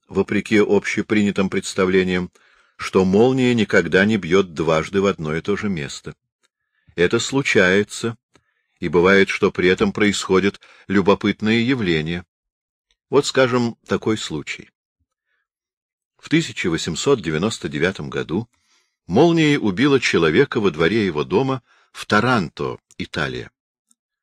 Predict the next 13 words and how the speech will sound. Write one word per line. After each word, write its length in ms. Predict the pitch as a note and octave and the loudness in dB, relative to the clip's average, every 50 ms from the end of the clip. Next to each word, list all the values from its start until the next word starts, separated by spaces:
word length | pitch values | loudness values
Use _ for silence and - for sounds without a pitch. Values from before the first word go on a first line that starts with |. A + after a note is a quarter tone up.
| _ _ _ _ _ _ _ _ _ _ | _ _ _ _ _ _ _ _ _ _
Через 340 | - - G#2 G#2+ G2+ - | -4 0 0 0 0 0
тридцать 480 | - C3 D3 E3+ - - - B2+ - - | 2 2 2 2 2 0 -2 -2 -2 2
лет 420 | G2 G#2 B2 A#2+ - - - - _ _ _ _ _ _ _ _ _ - | 2 4 4 2 0 -4 -12 -20 _ _ _ _ _ _ _ _ _ -12
сын 460 | - - - - C#3 F3 F3+ E3 - | -8 -6 0 2 2 2 2 0 -2
этого 380 | - G2+ F2+ - - D2+ D2 C#2+ | -4 -6 -4 -4 -4 -6 -6 -6
человека 640 | - - - F2 D#2+ D#2 C#2+ C2+ B1 - - - - _ _ _ _ _ _ _ _ _ _ _ _ _ _ _ _ | -6 -8 -6 -4 -4 -4 -4 -6 -8 -10 -12 -16 -18 _ _ _ _ _ _ _ _ _ _ _ _ _ _ _ _
был 280 | D#2 G2 A#2+ C3+ C3+ - | 0 2 4 4 4 4
убит 420 | C3 B2 A#2 G2+ A#2 A#2 G#2 - | 2 2 2 2 2 0 0 0
на 160 | - F#2 F2+ - | 0 -2 0 2
том 220 | - A2 G2+ F2 | 2 2 0 0
же 100 | - F2 | -2 -4
самом 400 | - - - F2 D#2+ D#2 D2+ D#2 | -6 -4 -4 -4 -4 -4 -4 -2
месте 480 | E2 G2+ C#3+ C#3+ - - - - C#2 | -2 -2 -2 -2 -4 -6 -8 -10 -12